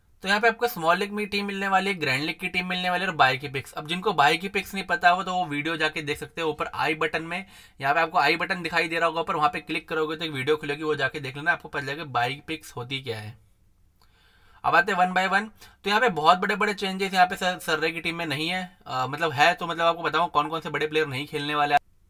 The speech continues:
तो उससे पहले जो बाय की पिक्स रहेगी मेरे according वो ये रह सकती है। आपको मैं वीडियो के एंड में एक्सप्लेन करूंगा, इन्वेस्टमेंट करने से ये पार्ट पहले जरूर देख लेना। तो ध्यान रखना, दो टीम के मैंने बाय की पिक्स दी है,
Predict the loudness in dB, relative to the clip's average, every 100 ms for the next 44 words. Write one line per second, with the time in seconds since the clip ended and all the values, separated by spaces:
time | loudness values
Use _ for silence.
0 | -6 -6 -2 2 4 4 2 8 10 8
1 | 4 -2 -4 0 -2 -2 -2 -2 0 0
2 | 0 0 -2 0 0 0 -2 -8 -8 -4
3 | 0 0 0 -4 -4 -2 -4 -4 -2 -2
4 | -2 -2 2 2 -2 -6 -2 -2 -2 -2
5 | 0 -2 -2 -6 -8 -6 -4 -4 -6 -4
6 | -2 2 2 2 -4 -4 -4 -4 0 -2
7 | 0 -2 -2 -6 -2 -2 -2 -2 -2 0
8 | -2 -4 -6 -6 -4 0 -2 -2 -8 -6
9 | -4 -4